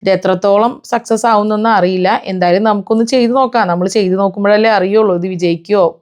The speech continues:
ഏ, പാളിപ്പോവോ എന്നൊക്കെ ഉള്ളത്. അങ്ങനെ ഞാൻ ഇതേപോലെയുള്ള രണ്ട് ജാറുകളിൽ ഇത് രണ്ടും വെച്ചിട്ടുണ്ട് ട്ടോ. അപ്പോൾ ഡയറക്റ്റ് മണ്ണിലേക്ക് വെച്ചാൽ ചീഞ്ഞു പോകുമോയെന്ന് അറിയാത്തതുകൊണ്ടാണ് ഇങ്ങനെ വെച്ചിട്ടുള്ളത്.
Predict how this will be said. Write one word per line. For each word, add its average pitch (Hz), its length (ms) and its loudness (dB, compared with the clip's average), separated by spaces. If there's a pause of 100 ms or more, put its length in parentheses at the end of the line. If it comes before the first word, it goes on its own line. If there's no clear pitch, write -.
(120)
ഏ, 180 120 2
പാളിപ്പോവോ 180 600 0
എന്നൊക്കെ 185 260 -4
ഉള്ളത്. 165 260 0 (500)
അങ്ങനെ 190 260 0
ഞാൻ 202 240 2
ഇതേപോലെയുള്ള 196 640 2
രണ്ട് 196 280 -2
ജാറുകളിൽ 185 680 2
ഇത് 214 180 0
രണ്ടും 190 320 0
വെച്ചിട്ടുണ്ട് 180 480 -2
ട്ടോ. 165 220 0
അപ്പോൾ 180 180 -2
ഡയറക്റ്റ് 175 440 0
മണ്ണിലേക്ക് 202 520 -2
വെച്ചാൽ 220 420 0
ചീഞ്ഞു 214 320 -2
പോകുമോയെന്ന് 214 440 2
അറിയാത്തതുകൊണ്ടാണ് 196 720 0
ഇങ്ങനെ 214 240 -4
വെച്ചിട്ടുള്ളത്. 175 580 -2